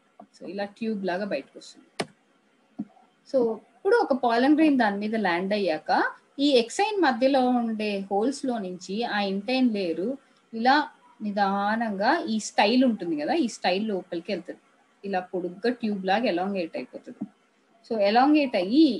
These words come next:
ఈ ఓవరీ దగ్గరికి చేరుకుంటుంది. So, ఇప్పుడు మనకి ఏమైంది, ఒక vegetative cell, ఒక generative cell ఉంది. ఇప్పుడు vegetative cell అనేది generative cell కి nutrition ని provide చేస్తూ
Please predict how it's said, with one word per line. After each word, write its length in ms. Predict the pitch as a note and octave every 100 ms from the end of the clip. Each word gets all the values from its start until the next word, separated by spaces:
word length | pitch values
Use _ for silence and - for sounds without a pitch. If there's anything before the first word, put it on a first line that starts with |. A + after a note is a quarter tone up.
| -
ఈ 180 | A3+ G#3+
ఓవరీ 400 | G3+ A3+ A#3+ A3
దగ్గరికి 480 | G3 F#3 A3+ -
చేరుకుంటుంది. 480 | G3 F#3+ - E3 G#3 - _ - _ _
So, 60 | -
ఇప్పుడు 240 | F4+ F4
మనకి 280 | D#4 D#4+ D#4+
ఏమైంది, 500 | C#4+ E4 F4 C4+ C4+
ఒక 160 | B3 C4
vegetative 540 | A#3+ A#3+ C4 E4 D4+
cell, 220 | C4+ C4+
ఒక 160 | G4+ E4
generative 520 | A3 G#3+ A3 A3+ A#3
cell 260 | A3 F3 D#3+
ఉంది. 300 | D3+ - - _ _ _ -
ఇప్పుడు 240 | F#4+ G#4
vegetative 600 | F#4 C4+ F4+ A4 G#4+ G4+
cell 220 | E4+ D4+
అనేది 360 | C#4 A3+ B3 F#4+
generative 500 | C#4+ B3+ D4+ D#4+ D#4
cell 240 | C#4 A3
కి 80 | A#3+
nutrition 640 | E4 C4+ D#4+ D#4+ D#4 B3+
ని 60 | G#3+
provide 500 | F#3+ F3 F3+ G3 G3
చేస్తూ 280 | F3 -